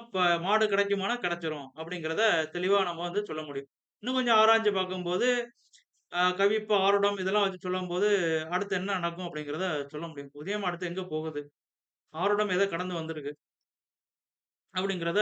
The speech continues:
சொல்ல போகுது. கவிப்பு அதோடைய நிலை என்ன, மறைந்திருக்கக்கூடிய அமைப்பு என்ன,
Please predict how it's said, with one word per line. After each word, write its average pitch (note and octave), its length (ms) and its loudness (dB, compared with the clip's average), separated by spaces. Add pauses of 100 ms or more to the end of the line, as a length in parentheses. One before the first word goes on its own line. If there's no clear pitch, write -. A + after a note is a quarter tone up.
(440)
சொல்ல F#3 220 -2
போகுது. D3 260 -4 (140)
கவிப்பு G#3+ 500 0 (600)
அதோடைய F#3 380 4
நிலை F3+ 220 2
என்ன, D#3+ 160 -2
மறைந்திருக்கக்கூடிய F3 840 -2
அமைப்பு E3+ 360 -4
என்ன, C#3 280 -8